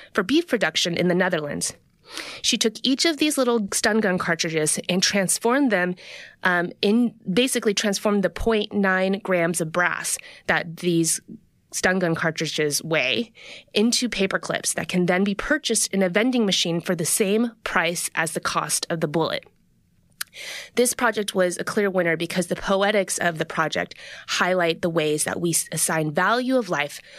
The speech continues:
within the meat industry by creating a critical object of design disguised as a banal product.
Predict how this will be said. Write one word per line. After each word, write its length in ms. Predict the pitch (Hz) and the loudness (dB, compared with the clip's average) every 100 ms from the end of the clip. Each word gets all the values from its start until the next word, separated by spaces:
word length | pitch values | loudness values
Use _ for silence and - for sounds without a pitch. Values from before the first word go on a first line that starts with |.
| - | -2
within 300 | 190 185 226 | -2 4 4
the 100 | 240 | 4
meat 180 | 214 165 | 2 2
industry 640 | 151 156 151 - 165 151 160 - - | 0 0 0 0 0 -2 -6 -16 -4
by 100 | 170 | -2
creating 460 | 165 202 180 180 | 0 2 2 0
a 40 | - | -2
critical 500 | - 240 233 254 247 | 0 0 0 -2 0
object 460 | 165 156 156 156 - | 0 0 -4 -4 -6
of 80 | 160 | -2
design 540 | 165 247 180 165 170 _ _ _ | 2 2 2 -2 -4 _ _ _
disguised 540 | 196 - 180 170 180 - | 0 2 2 2 -2 -2
as 160 | 175 | -2
a 40 | 180 | 0
banal 380 | 170 147 139 | 0 0 -2
product. 600 | 143 - 151 - - - | -4 -2 -2 -4 -8 -10